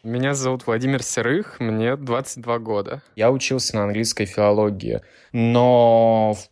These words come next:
прошлом году я начал помогать делать выставки в арт-центре «Макаронка» в Ростове-на-Дону,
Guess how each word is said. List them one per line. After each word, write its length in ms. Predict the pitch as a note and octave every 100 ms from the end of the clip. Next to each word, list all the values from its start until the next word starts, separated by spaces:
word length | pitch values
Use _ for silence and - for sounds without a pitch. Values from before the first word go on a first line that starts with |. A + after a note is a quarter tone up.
| -
прошлом 560 | C3 C3 C#3+ - D#3 C#3
году 800 | C#3 C3+ C3 C3+ C#3 D#3+ F3+ -
я 300 | C3+ A#2 A2+
начал 720 | A2 A2+ A2 - A2+ G#2+ G2+
помогать 720 | A2+ A2 G#2+ A2 G#2+ G2 -
делать 460 | - A2+ A2+ G#2+ G2
выставки 720 | A2 A2 - G#2+ - G#2 G2
в 160 | G2 G2+
арт-центре 600 | G2 G2 - G#2+ G#2 G2+
«Макаронка» 560 | G2+ G2+ A2 D#3+ F3+
в 40 | E3+
Ростове-на-Дону, 960 | E3+ - D#3+ C#3+ C#3 C3 C3 C3 C#3+